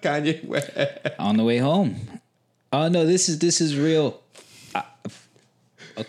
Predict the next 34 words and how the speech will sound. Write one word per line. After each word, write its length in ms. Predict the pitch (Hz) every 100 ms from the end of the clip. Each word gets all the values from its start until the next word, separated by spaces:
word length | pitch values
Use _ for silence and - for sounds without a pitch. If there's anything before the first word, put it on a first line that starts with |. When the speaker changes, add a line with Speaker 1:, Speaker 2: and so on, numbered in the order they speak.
| -
Speaker 2:
closing 400 | - 151 143 131
thought 260 | 123 107 -
for 280 | 104 101
Chargers, 840 | 90 - 104 104 95 95 90 - - - _ _ _ _ -
for 160 | 117
me 640 | 98 107 151 147 104 113 _ - -
specifically, 640 | - 104 135 143 151 123
is 100 | -
find 300 | - 143 151
situations 600 | 147 123 123 123 110 98
like 180 | 87 -
this. 300 | - - - _ - - _ -
Like 200 | 101 -
the, 160 | 127 -
like, 360 | 107 113 - - 123
I 140 | 170
think 260 | 175 143 117
this, 340 | 123 - - -
I 140 | 151
look 200 | 185 180
forward 300 | - 170 139
to 100 | -
this 200 | 87 78
every 240 | 76 - -
week, 320 | 78 80 -
and 220 | 104 113
I, 120 | 107 120
Speaker 1:
Me 100 | 131
too. 80 |
Speaker 2:
this 220 | 123 123 -
has 100 | 107
become 340 | 104 - 95
a 100 | 85
Charger. 600 | - - 85 - - -